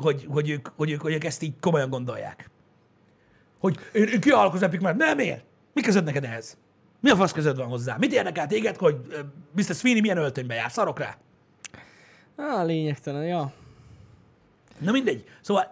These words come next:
Speaker 1: ez
Speaker 2: Gáz, gáz.
Speaker 1: gáz.
Speaker 2: És tényleg, tényleg nem azt mondjuk, hogy az Apple oldalán állunk, csak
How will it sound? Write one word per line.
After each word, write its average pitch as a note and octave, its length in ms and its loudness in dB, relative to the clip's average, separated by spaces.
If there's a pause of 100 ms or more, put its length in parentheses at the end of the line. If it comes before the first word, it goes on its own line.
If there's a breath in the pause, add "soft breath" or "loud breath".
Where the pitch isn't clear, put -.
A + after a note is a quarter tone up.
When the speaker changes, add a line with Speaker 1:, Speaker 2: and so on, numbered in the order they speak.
Speaker 1:
ez A3+ 560 -2
Speaker 2:
Gáz, C#3 680 -4
gáz. C3 300 -6
Speaker 1:
gáz. - 600 2
Speaker 2:
És E3 140 -6
tényleg, F3 520 2
tényleg F3 460 4
nem E3 200 2
azt D3+ 220 0
mondjuk, D3+ 380 -2
hogy D#3 120 -2
az D3 120 -4
Apple F3+ 220 0
oldalán D#3 480 2
állunk, D#3 520 0 (580 soft breath)
csak - 300 0